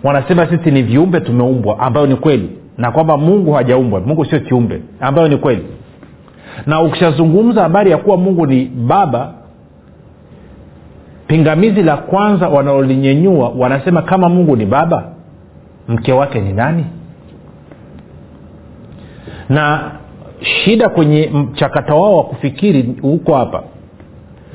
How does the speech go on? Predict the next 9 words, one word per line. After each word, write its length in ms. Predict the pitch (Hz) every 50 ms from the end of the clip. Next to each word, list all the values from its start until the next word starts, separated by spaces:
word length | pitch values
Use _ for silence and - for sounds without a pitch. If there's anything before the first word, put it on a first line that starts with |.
| - - - - - - - - - - - - -
Na 200 | - 127 135 143
wakisemaga 640 | 143 143 143 - 139 - 151 135 156 196 220 208 185
namna 280 | 156 147 143 143 147 165
hiyo, 160 | 190 190 170
huwa 180 | 160 170 170 139
nawauliza, 600 | 127 120 113 110 113 127 143 165 143 131 95 85 - - - - - - - - -
"Okay, 280 | 135 139 - - 87 - - - - - - - - - - - - - - - - - - - - - - - - - - - - - - - - - - - - - - - - - -
kwani 320 | - - 170 208 208 202 196
Mungu 760 | 202 160 147 151 165 175 190 190 180 147 107 113 120 139 156